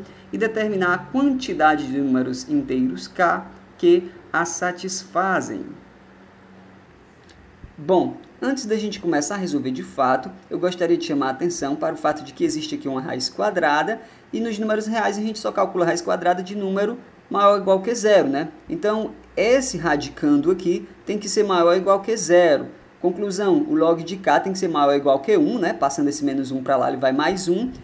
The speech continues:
E daqui a gente conclui que K deve ser maior ou igual que dez, né?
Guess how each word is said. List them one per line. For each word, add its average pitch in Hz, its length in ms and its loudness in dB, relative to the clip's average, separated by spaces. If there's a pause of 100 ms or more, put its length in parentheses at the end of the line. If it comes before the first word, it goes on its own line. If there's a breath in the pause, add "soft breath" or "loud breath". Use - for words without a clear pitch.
(240 loud breath)
E 208 80 -6
daqui 233 300 2
a 240 60 -6
gente 254 180 0
conclui 226 380 -6
que 247 120 -10
K 180 220 2
deve 202 180 -2
ser 214 160 -2
maior 185 220 0
ou 185 80 4
igual 196 240 2
que 247 180 -2
dez, 220 600 0
né? 156 320 -2